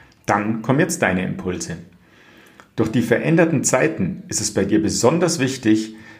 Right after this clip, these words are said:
dass du dich zum einen mit leichter Kost versorgst, zum anderen deinen Energielevel konstant hältst. Dies erreichst du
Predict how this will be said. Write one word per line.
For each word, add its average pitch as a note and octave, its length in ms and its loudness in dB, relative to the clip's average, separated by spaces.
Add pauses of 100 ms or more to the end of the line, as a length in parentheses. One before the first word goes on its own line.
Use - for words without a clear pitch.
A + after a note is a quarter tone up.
(100)
dass - 180 -4
du G#2+ 80 0
dich D#3 380 2 (240)
zum A2 220 2
einen G#2+ 340 2
mit F#2+ 160 -2
leichter F2+ 420 2
Kost B2+ 300 -2
versorgst, D3 640 -2 (260)
zum B2+ 300 0
anderen B2 760 2
deinen C#3 260 2
Energielevel D#3 640 -4
konstant F2 520 -6
hältst. - 380 -16 (840)
Dies E3 160 2
erreichst A2+ 480 2
du C#3 260 -4